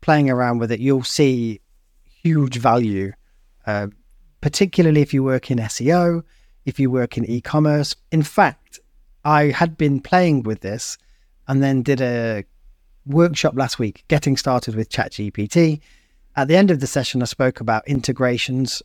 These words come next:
and tools, and I mentioned this particular plugin. Yes, I know it's not Chat G P T, it's Claude, but people were interested.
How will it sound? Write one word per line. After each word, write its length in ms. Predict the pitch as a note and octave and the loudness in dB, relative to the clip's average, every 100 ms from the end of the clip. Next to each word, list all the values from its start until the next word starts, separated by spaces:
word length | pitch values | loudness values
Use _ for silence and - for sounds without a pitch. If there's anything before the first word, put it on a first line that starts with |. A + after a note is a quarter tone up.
| - | -8
and 140 | A#2 | -6
tools, 420 | - F#3+ F3+ D#3+ - | 2 2 2 -2 -4
and 100 | C3 | -2
I 40 | |
mentioned 580 | C3 C#3+ B2+ - A#2+ A#2 | 2 2 0 -4 -4 0
this 180 | C3 C#3+ | 2 0
particular 560 | - - C3 - A2 G#2 | -2 -4 -4 -4 -4 -4
plugin. 420 | - C#3 D#3 D3+ - _ - | 0 2 2 0 -6 _ -10
Yes, 240 | A#2 - | -8 -6
I 100 | G2 | -4
know 220 | G2 B2 C3 | 0 0 0
it's 180 | G2+ | -2
not 160 | C3 - | -6 -2
Chat 180 | - G2+ | -2 -2
G 160 | B2 | -2
P 160 | A#2 A#2+ | -2 -2
T, 160 | - A#2 | -2 -4
it's 140 | G2 | -4
Claude, 380 | - A#2+ B2 A2+ | -4 0 0 0
but 140 | F#2+ - _ _ _ _ _ _ | -6 -10 _ _ _ _ _ _
people 360 | B2+ A#2+ B2 | -4 -2 0
were 100 | A2 | 2
interested. 640 | A#2 G2+ - - - G2 | 0 0 -4 -12 -14 -16